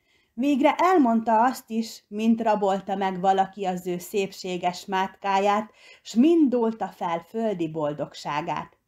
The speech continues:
A király részt vett fia bánatában, s osztozott bosszúságában. Odaadta neki a vénasszonyt, hogy büntesse meg tetszése szerint.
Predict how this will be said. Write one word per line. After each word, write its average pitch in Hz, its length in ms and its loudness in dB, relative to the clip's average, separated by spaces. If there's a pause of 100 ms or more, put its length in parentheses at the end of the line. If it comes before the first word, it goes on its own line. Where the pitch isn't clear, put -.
(960)
A 220 180 -10
király 294 560 2
részt 190 400 -6
vett 175 220 -8
fia 180 260 -2
bánatában, 185 1000 0
s - 160 -20
osztozott 180 640 -6
bosszúságában. 165 1200 -6 (640)
Odaadta 220 600 2
neki 196 320 -6
a 175 140 0
vénasszonyt, 220 760 0
hogy 262 140 0
büntesse 226 640 -2
meg 175 260 -6
tetszése 151 580 -10
szerint. 156 540 -10